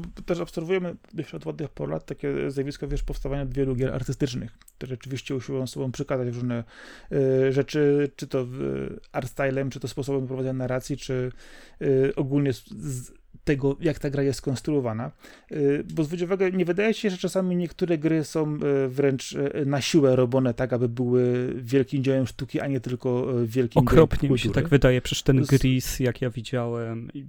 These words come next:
Speaker 2: i tonę takich gier, e, to wszystko, co wyszło na modłę Journey, e, Rime, e,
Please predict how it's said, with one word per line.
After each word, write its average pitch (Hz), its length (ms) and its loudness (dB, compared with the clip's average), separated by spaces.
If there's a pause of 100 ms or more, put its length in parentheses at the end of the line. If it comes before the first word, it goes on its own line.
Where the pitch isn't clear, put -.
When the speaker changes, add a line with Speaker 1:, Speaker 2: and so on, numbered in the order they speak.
(100)
Speaker 2:
i - 60 -14
tonę 135 340 2
takich 127 400 -4
gier, 120 400 -4 (500)
e, - 180 -6 (240)
to 135 100 -4
wszystko, - 400 -6
co 135 160 -2
wyszło 135 340 -2
na 131 120 0
modłę 127 320 0 (120)
Journey, 123 680 2 (460)
e, 123 360 -6 (160)
Rime, 127 720 0
e, 151 40 -14